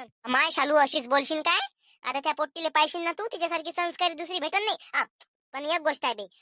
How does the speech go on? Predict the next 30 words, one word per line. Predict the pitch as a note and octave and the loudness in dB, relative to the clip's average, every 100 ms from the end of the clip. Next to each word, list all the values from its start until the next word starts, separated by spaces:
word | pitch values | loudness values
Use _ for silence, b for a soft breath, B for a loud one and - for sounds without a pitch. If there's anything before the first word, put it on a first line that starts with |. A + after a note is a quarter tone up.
| b | b
माया | A#3 C#4 | -4 -4
कोमलपेक्षा | D4 D#4 E4 F4+ F4 F#4 | -2 0 0 -2 -2 -2
संस्कारी | F4 F4 - F#4 F#4+ | -2 -2 0 -2 0
ना | D#4 | -2
जगात | B3 C4 E4 F4+ | -2 0 2 2
आहे, | G4+ - b b | 0 0 b b
ना | B3+ | -4
गावात | C4 D#4 D4 | 0 2 2
आहे, | G#3 F#3 _ - | -2 -8 _ -10
ना | B3+ E4+ | -6 -4
कोणाच्या | D#4 C#4+ D4 | -4 -6 -4
घरी | C#4+ F#4 | -2 0
आहे. | A#3 E3 _ _ _ | -2 -6 _ _ _
म्हणून | A#3 C#4+ | -14 -10
सांगून | E4 D#4+ E4+ | -6 -6 -4
राहिली, | F4 F4 | -6 -6
माया | C4+ E4 F4+ | -4 -2 -4
कोमलपेक्षा | E4+ F4 E4+ E4+ F4 F4 | -6 -6 -8 -10 -10 -8
संस्कारी | E4 D#4+ F#4 F#4 | -8 -6 -4 -2
नाही | G4+ A#4 | -2 2
आहे, | G4 A5 - _ _ - | 2 0 -4 _ _ -16
पण | G4 G#4 E4 | -16 -10 -8
जसं | D#4 G4 G#4 G#4 | -4 -2 -2 -2
मुलगी | E4+ E4+ F4+ | -4 -8 -2
राहते, | F#4+ F#4+ G#4 C#4+ - b b | 0 0 -2 -8 -8 b b
अं, | A3+ B3 | -2 -2
तिथले | C4+ C#4+ D#4 D4 | -4 -6 -6 -4
मान | C#4 C#4+ | -4 -4
सन्मान | D#4 D4+ D#4 | -6 -4 -2
राहते, | D#4+ D#4 A#3 | -4 -6 -12